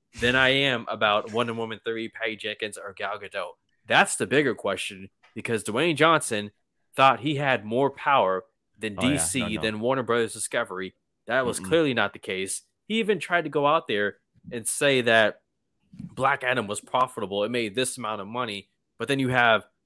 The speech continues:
Speaker 1: the Hollywood Reporter, uh, sorry, that was Deadline. The Hollywood Reporter is saying, "No, Black Adam actually is gonna lose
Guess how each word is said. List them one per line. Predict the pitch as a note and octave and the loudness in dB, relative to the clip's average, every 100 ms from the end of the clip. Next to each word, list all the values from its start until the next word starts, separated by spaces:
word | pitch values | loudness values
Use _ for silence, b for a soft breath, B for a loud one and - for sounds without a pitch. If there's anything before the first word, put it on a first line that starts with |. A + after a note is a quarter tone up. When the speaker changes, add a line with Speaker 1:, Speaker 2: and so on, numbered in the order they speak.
| _ _ - | _ _ -10
Speaker 1:
the | |
Hollywood | A#2+ D3 B2+ | 2 2 2
Reporter, | A2+ - F#3+ D3+ A2+ | -2 4 6 8 8
uh, | A#2+ A2 - | 8 4 0
sorry, | - G#2+ | -2 0
that | B2 | 0
was | B2+ | -2
Deadline. | B2+ C3 G2 G2 | -2 -2 -2 -4
The | G2+ | 0
Hollywood | C#3 C3+ | 4 4
Reporter | B2 - F#3+ B2+ | 4 6 8 8
is | A2 | 6
saying, | - A#2 G#2+ G#2 | 2 2 0 -2
"No, | A2+ A2+ A2 | -2 0 0
Black | A#2 A#2 | 0 -2
Adam | A2+ A2 G#2+ | -4 -6 -6
actually | G#2 G#2+ - | -8 -8 -10
is | G#2+ | -10
gonna | G2 G2 | -10 -12
lose | G2+ G#2 G2 - | -8 -8 -8 -12